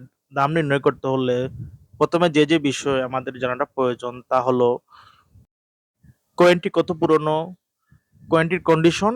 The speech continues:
এবং কয়েনটি কিসের তৈরি, তার উপর নির্ভর করে কয়েনটির দাম। উনিশশো আটাত্তর সালের কেনিয়ার এই টেন সেন্ট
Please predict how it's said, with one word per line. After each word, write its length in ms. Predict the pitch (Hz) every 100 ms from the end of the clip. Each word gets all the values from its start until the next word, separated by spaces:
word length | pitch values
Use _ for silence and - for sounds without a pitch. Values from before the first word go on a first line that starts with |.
| -
এবং 240 | 143 131 143 139
কয়েনটি 320 | - 160 160
কিসের 300 | 180 165 190 -
তৈরি, 260 | 151 139 139
তার 220 | - 147
উপর 160 | 147 143
নির্ভর 280 | 139 131 147
করে 260 | - 143 208 - _ _
কয়েনটির 400 | 151 147 151 240 - _
দাম। 200 | 135 120 113 - _ - - _ _ _ _ - -
উনিশশো 380 | 180 170 165 -
আটাত্তর 360 | 180 180 - 214
সালের 320 | - 147 135
কেনিয়ার 420 | 123 143 127 139 135
এই 160 | 131 127 -
টেন 200 | 147 139 135
সেন্ট 240 | 139 131